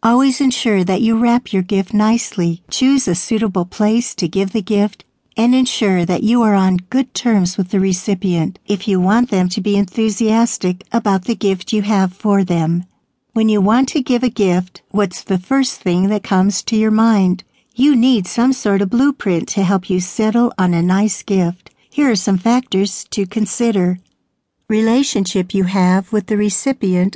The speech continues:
of the gift. Occasion, your budget, age, gender,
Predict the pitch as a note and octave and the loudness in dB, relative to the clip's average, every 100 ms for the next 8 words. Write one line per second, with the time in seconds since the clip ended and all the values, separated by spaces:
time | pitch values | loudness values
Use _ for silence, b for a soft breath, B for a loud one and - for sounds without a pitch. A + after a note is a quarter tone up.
0 | - F#3 F3+ - G#3+ A#3+ A3 F3+ F3+ - | -4 -2 -2 -4 -4 0 0 0 -2 -14
1 | _ _ - G3+ F#3 G3 G3 F#3 A3+ A#3+ | _ _ -6 -6 -2 0 0 0 0 0
2 | C#4+ _ _ - G#3 G#3 F3+ B3 A#3+ G3 | 0 _ _ -4 -2 0 0 0 0 0
3 | E3 F3 _ _ - G#3+ F#3+ F#3+ A3 - | -2 -4 _ _ -2 0 2 2 0 -4
4 | - - _ _ - - C4+ C4 G#3+ E3 | -14 -18 _ _ -8 0 2 2 2 -2
5 | D#3 | -4